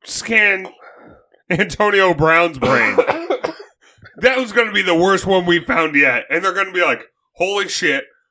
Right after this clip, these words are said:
Speaker 1: let's really up these helmets."
Speaker 2: Do you think he'll be back next year?
Speaker 1: No.
Speaker 2: No?
Speaker 1: He's never coming back to the N F L. He is never
Speaker 2: Mm-hmm.
Speaker 1: coming back.
Speaker 2: It might not even be next year, the following year, maybe even.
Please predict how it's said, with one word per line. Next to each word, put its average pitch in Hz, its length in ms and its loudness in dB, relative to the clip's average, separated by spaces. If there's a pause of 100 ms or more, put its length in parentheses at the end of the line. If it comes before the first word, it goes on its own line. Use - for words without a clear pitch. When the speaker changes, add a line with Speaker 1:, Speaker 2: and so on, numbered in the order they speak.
(160)
Speaker 1:
let's 180 300 0
really 170 640 2
up 170 220 0
these 151 240 -6
helmets." 120 500 -4
Speaker 2:
Do 165 60 -2
you 147 40 -2
think 156 180 -2
he'll 143 120 2
be 143 120 2
back 139 220 0
next 139 220 -6
year? 143 260 -2
Speaker 1:
No. 113 260 -10 (440)
Speaker 2:
No? 156 300 2
Speaker 1:
He's 170 80 0
never 135 180 -2
coming 127 240 -10
back 107 220 -4
to 107 80 -18
the 101 120 -14
N 98 160 -14
F - 60 -16
L. 95 200 -12 (840)
He 127 160 -2
is 95 120 -6
never 104 380 -8
Speaker 2:
Mm-hmm. 147 100 -10
Speaker 1:
coming 101 180 -14
back. 92 200 -12 (280)
Speaker 2:
It 160 120 -4
might 220 180 2
not 214 140 4
even 190 200 2
be 175 100 2
next 175 260 -2
year, 156 160 0
the 117 120 -6
following 170 540 2
year, 117 160 -8
maybe 117 260 -12
even. 117 340 -10